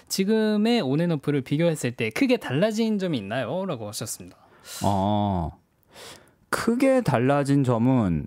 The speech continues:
Speaker 1: 네.
Speaker 2: 전보다 녹음이 더욱 수월해졌다.
Speaker 1: 아.
Speaker 2: 네. 서로의 대화 방법을 아니까 이제.
Speaker 1: 음.
Speaker 2: 제가 이렇게 얘기했을 때
Speaker 1: 네네.
Speaker 2: 예전 같았으면 뭐 이렇게 했었을 때 제가 "어, 아니야."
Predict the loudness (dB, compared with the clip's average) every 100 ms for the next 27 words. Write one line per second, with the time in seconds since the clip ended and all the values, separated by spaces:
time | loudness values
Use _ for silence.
0 | -4 -4 -4 -6 -18 _ _ 0 2 4
1 | 4 2 2 2 2 2 2 2 0 0
2 | 2 4 2 0 0 -2 -4 -6 _ _
3 | -6 -2 0 -2 -4 -4 -4 -4 -6 -4
4 | -2 0 -2 -8 _ _ _ _ -2 2
5 | 4 4 4 4 4 4 2 2 0 2
6 | 0 2 2 0 -2 -2 -2 -6 -4 -8
7 | -6 -4 -2 -2 -2 -4 -6 -10 _ _
8 | -4 0 0 -2 -8 -20 _ _ _ -4
9 | -2 0 0 2 0 0 -4 0 -2 -2
10 | -4 -6 -6 -2 0 2 2 0 0 -4
11 | -2 0 2 2 2 2 0 0 -2 0
12 | -4 -2 -4 -2 -2 0 0 0 -2 -4
13 | -20 -14 -14 -10 -2 2 2 0 -2